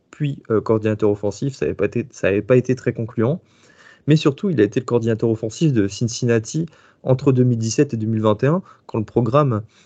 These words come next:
euh, a commencé, bah, en fait, euh, quand, euh, Luke Fickell est arrivé à la tête de Cincinnati. Donc, il connaît très, très, très bien les Bearcats.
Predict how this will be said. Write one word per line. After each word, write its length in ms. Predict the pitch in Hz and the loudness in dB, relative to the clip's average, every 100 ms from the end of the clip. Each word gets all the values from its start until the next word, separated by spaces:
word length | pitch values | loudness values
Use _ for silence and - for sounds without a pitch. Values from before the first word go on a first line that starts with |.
| - - | -20 -4
euh, 200 | 104 98 - | 0 0 0
a 80 | 104 | 0
commencé, 520 | 123 123 123 - 135 | 0 2 0 -2 2
bah, 220 | 98 92 95 | 2 2 0
en 20 | |
fait, 220 | 131 123 | -2 0
euh, 380 | 101 95 95 95 | 0 0 -2 -4
quand, 240 | 120 117 110 | -2 0 0
euh, 260 | 101 98 | -2 -2
Luke 200 | 98 110 | -4 -6
Fickell 320 | - 110 139 | -8 -2 0
est 160 | 113 107 | 0 -4
arrivé 320 | 104 107 117 | -6 -2 0
à 80 | 104 | 2
la 120 | 98 | 0
tête 220 | 98 113 | -2 -4
de 160 | 107 101 | 0 -4
Cincinnati. 640 | 92 117 - 107 104 175 - _ 117 | -4 -8 -4 -4 -4 -8 -10 _ -12
Donc, 160 | 107 | -12
il 20 | |
connaît 320 | - 120 147 - _ _ - | -2 0 0 -4 _ _ -18
très, 340 | - 131 - _ _ | 0 0 0 _ _
très, 300 | - 110 - _ _ | -2 -2 -2 _ _
très 300 | - 104 - _ _ | -2 -2 -2 _ _
bien 460 | 110 110 120 117 117 _ _ - | -10 0 0 0 -4 _ _ -4
les 120 | 110 | -2
Bearcats. 600 | 110 107 - 147 - | -2 -4 0 0 -2